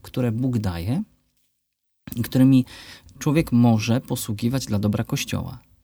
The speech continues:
Jednym z tych darów jest dar uzdrawiania. Nawet jakby tak po-, tłumaczyć to dosłownie, to, to są dary uzdrawiania. Czyli, że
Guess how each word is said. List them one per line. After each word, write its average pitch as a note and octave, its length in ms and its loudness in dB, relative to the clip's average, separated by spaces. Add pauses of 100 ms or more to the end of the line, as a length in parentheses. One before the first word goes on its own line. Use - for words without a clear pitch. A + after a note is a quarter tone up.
(200)
Jednym C3 340 2
z D#3 60 -4
tych B2 160 -2
darów G#2+ 500 -4 (560)
jest B2 300 0
dar A2+ 260 0 (800)
uzdrawiania. A#2 920 -2 (460)
Nawet B2 280 0
jakby B2+ 180 -4
tak A#2 100 -2
po-, - 160 -8 (120)
tłumaczyć B2 560 0
to B2 260 -2
dosłownie, B2+ 600 -2
to, A2+ 120 -8
to - 140 -8
są A2 360 -2 (200)
dary B2 600 -2 (160)
uzdrawiania. F#2 720 -6
Czyli, - 200 -6
że B2+ 120 -4